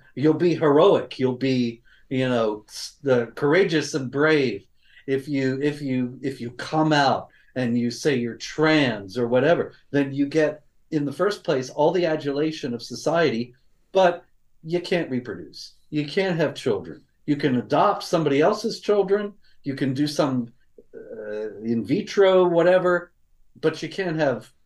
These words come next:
ordinary children in an ordinary manner. That's one benefit that they see from their point of view,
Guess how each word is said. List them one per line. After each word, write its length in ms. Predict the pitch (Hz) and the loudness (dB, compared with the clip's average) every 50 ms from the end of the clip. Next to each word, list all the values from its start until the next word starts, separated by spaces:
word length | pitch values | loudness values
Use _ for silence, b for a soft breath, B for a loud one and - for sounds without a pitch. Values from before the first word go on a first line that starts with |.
| _ _ _ | _ _ _
ordinary 480 | 135 139 139 139 139 135 123 117 113 | -2 -2 0 0 0 0 0 -2 -2
children 440 | 113 - - 139 131 120 127 123 113 | -4 -4 -4 -4 -2 -2 -2 -4 -4
in 80 | 113 104 | -4 -6
an 80 | 107 | -6
ordinary 460 | 110 113 113 110 107 107 107 104 104 | -6 -6 -6 -6 -8 -8 -6 -6 -4
manner. 420 | 107 113 135 165 165 120 - - _ b b b b b b - | -2 -2 -2 -2 -2 -4 -6 -10 _ b b b b b b -4
That's 360 | 120 - 135 143 147 - - | 0 0 0 0 0 -4 -4
one 400 | 160 160 165 175 185 175 160 - - _ _ | -2 0 2 2 0 0 -4 -6 -12 _ _
benefit 580 | 151 139 123 123 - - 143 139 - - - _ _ _ _ _ _ _ _ _ _ _ | 2 2 2 0 -2 -2 -2 -2 -2 -4 -10 _ _ _ _ _ _ _ _ _ _ _
that 320 | 117 120 135 127 117 113 | 0 2 2 2 2 0
they 180 | - 127 123 123 | -2 -2 -2 -2
see 320 | 120 - - 151 131 120 | -2 -4 -4 -4 -4 -4
from 280 | 117 - - 131 110 107 | -2 -2 -2 -2 -2 -2
their 200 | 110 110 107 104 - - - _ _ _ | -2 -2 -2 -2 -6 -12 -20 _ _ _
point 220 | - - 113 104 | -10 -8 -6 -6
of 80 | 101 82 | -8 -10
view, 400 | 80 85 82 80 82 104 - b | -10 -12 -12 -10 -10 -12 -14 b